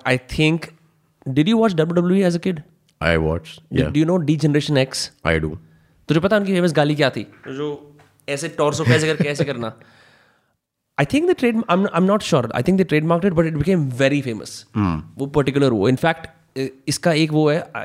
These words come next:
Speaker 1: या तो कॉपीराइट लॉयर इतने अच्छे नहीं थे उस
Speaker 2: Yeah।
Speaker 1: टाइम पे, but जितनी भी डब्ल्यू डब्ल्यू ई की ये गालियाँ थी या इमोट्स थे, like you call them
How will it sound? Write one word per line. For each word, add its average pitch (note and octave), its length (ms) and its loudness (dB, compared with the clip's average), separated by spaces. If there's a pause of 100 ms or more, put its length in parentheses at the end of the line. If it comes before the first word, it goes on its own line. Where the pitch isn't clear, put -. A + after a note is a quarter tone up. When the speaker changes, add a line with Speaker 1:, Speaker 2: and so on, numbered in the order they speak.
Speaker 1:
या B2 180 0
तो C#3+ 80 4
कॉपीराइट C#3+ 400 2
लॉयर C#3+ 180 4
इतने D3+ 160 0
अच्छे C#3 200 0
नहीं E3+ 80 2
थे E3+ 40 4
उस D3+ 120 0
Speaker 2:
Yeah। - 20 -2
Speaker 1:
टाइम C#3+ 180 2
पे, D#3 80 2
but D#3 120 4 (500)
जितनी D#3 180 0
भी G#3+ 80 4
डब्ल्यू E3 200 2
डब्ल्यू F3+ 280 4
ई F3+ 40 0
की F3+ 200 2
ये D3+ 520 2
गालियाँ A#2+ 440 2
थी C#3+ 160 0
या C#3 60 2 (160)
इमोट्स B2+ 440 0
थे, C3+ 80 2
like A#2 200 0
you A#2+ 120 -4
call A2+ 160 0
them D3 160 0